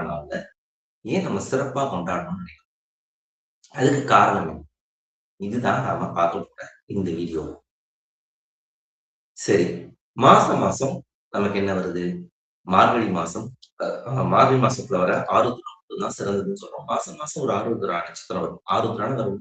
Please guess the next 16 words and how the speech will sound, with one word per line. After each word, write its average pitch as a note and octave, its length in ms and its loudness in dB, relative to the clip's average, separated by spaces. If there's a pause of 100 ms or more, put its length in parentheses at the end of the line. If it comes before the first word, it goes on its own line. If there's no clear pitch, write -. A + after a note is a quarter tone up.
திருவாதிரை C3 420 4
நட்சத்திரம். - 400 -20 (680)
அப்படி B2 220 4
இருக்கும்போது, - 500 2 (460)
இந்த - 140 0
திருவாதிரை G3+ 680 8
நட்சத்திரம் - 600 -6 (100)
மாசம் F3 320 -6
மாசம் E3+ 240 -8
வருதே, G2 300 0 (240)
ஏன் E3+ 280 0
மார்கழி B2 360 0
மாசத்துல - 360 -8
மட்டும் - 300 -4
அவ்வளவு C#3+ 360 -2
சிறப்பு F2 420 -4